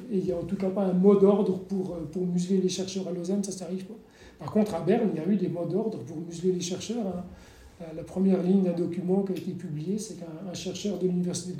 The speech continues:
de Berne peut s'exprimer dans deux arènes, c'est les workshops scientifiques et c'est les papiers scientifiques. Donc Twitter,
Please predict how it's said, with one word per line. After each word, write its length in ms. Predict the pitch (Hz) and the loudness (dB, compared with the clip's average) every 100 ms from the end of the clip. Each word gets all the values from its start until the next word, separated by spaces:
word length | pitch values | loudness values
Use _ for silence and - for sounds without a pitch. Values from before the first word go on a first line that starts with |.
| 175 | -6
de 100 | 147 | -2
Berne 300 | 160 202 202 | 2 4 2
peut 160 | 180 | 0
s'exprimer 460 | 180 185 - 185 185 | -4 -4 -2 0 2
dans 120 | 170 | 2
deux 220 | 165 185 | 4 4
arènes, 400 | 175 180 226 214 - - - - - | 4 0 0 -2 -6 -14 -20 -20 -20
c'est 220 | - - 151 | -16 -10 -8
les 80 | |
workshops 460 | 170 220 226 - 226 | 2 2 2 0 -2
scientifiques 840 | - 214 214 190 220 240 - - - - - - | 0 -2 0 -2 -2 -4 -8 -18 -20 -20 -20 -6
et 40 | 185 | -4
c'est 180 | 180 185 | -2 0
les 80 | |
papiers 320 | 196 196 185 208 | 0 -2 -2 -4
scientifiques. 680 | 202 185 196 - - - _ _ - - - _ | -4 -6 -8 -12 -18 -20 _ _ -20 -20 -20 _
Donc 160 | 156 - | -16 -10
Twitter, 440 | 185 185 - 185 | -6 -4 0 2